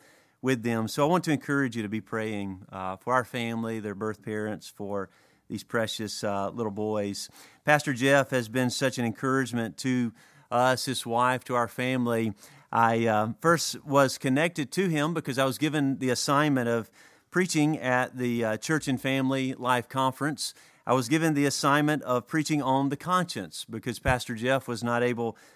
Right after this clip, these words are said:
to be there, is my understanding. So I just began to plow through everything that he had preached on that subject and reached out to him, and he has just been so encouraging to us. And Chapel Library has really been a blessing, uh, to us. The last time we visited,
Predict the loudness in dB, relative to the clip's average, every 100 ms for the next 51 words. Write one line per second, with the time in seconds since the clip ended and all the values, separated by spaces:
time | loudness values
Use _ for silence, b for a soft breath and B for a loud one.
0 | b -4 2 4 4 4 2 0 2 2
1 | 0 -2 -2 0 0 -2 2 4 4 0
2 | -4 -2 -2 -2 -4 -4 0 2 2 0
3 | 0 2 2 0 0 0 0 0 0 -2
4 | -2 -2 -2 -4 -12 b b b b b
5 | 2 4 4 2 0 2 2 0 -2 -2
6 | -2 -2 -4 0 0 0 -4 -2 -2 0
7 | 0 -2 -4 -4 -6 -6 -8 -6 -4 -4
8 | -6 b b b b -2 -2 0 2 2
9 | 2 -2 -2 0 0 0 -4 -8 0 0
10 | 2 0 0 0 -2 -8 -8 -10 -10 -12
11 | -4 -2 0 -2 -6 -2 0 0 -2 -6
12 | -8 -10 b b b -6 -4 -4 -4 0
13 | 0 0 -2 0 0 2 2 4 2 2
14 | 2 0 -2 -4